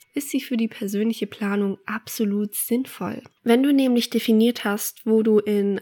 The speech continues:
ein, zwei oder in fünf Jahren stehen willst, kannst du die Ziele in kleinere Etappen herunterbrechen. Das ist extrem wichtig, da deine Ziele oft so groß sind, dass du gar nicht genau weißt, wo du anfangen sollst und dann vielleicht nicht in die Umsetzung kommst. Deswegen ist es elementar für die Realisierung deiner Ziele,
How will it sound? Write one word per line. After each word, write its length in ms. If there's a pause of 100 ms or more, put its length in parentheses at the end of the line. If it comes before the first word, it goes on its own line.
ein, 360
zwei 520
oder 280
in 100
fünf 340
Jahren 200
stehen 360
willst, 600
kannst 340
du 60
die 160
Ziele 480
in 160
kleinere 480
Etappen 420
herunterbrechen. 1000
Das 220
ist 300
extrem 640
wichtig, 560
da 160
deine 260
Ziele 400
oft 220
so 260
groß 460
sind, 340
dass 160
du 120
gar 220
nicht 200
genau 320
weißt, 480
wo 160
du 160
anfangen 520
sollst 540
und 160
dann 120
vielleicht 380
nicht 200
in 100
die 100
Umsetzung 540
kommst. 640
Deswegen 680
ist 220
es 140
elementar 680
für 160
die 140
Realisierung 760
deiner 380
Ziele, 520